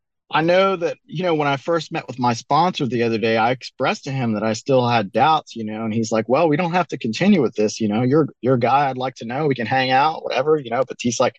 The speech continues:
"This program's only gonna work for people who are convinced," <laughs> you know? And, uh, you know, that night I went on YouTube and I, I was like, I typed in, you know, "Are, am I an alcoholic?" You know, and I,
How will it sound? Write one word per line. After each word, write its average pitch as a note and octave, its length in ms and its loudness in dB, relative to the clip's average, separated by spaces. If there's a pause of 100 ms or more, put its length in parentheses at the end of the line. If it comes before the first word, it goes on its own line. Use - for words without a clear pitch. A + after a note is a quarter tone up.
(260)
"This D3+ 160 0
program's D#3+ 460 0
only D3+ 160 0
gonna C#3 140 0
work B2+ 200 0
for - 100 -10
people B2+ 280 -2
who A2+ 100 6
are A#2+ 160 2
convinced," F2 720 -10
<laughs> - 80 -8
you B2+ 180 2
know? D3 140 2 (880)
And, C3 380 4
uh, A2 320 2 (220)
you F3 120 2
know, F#3+ 100 4
that G3 260 0
night E3+ 320 -2
I A#2+ 100 -4
went D3+ 260 -4
on F#3+ 140 -4
YouTube A#2+ 600 -2
and A2 100 -2
I, G#2+ 140 0 (140)
I G#2 80 2
was G#2 120 0
like, F#2 180 -2 (460)
I B2+ 100 0
typed C#3+ 280 0
in, G#2+ 100 -10
you G#2 100 -10
know, G2 140 -8
"Are, C#3 260 2 (220)
am D3+ 160 2
I C#3+ 100 2
an C3 100 0
alcoholic?" A#2 600 0
You G2+ 60 -14
know, G2+ 180 -10
and G#2 100 -6
I, A#2+ 120 2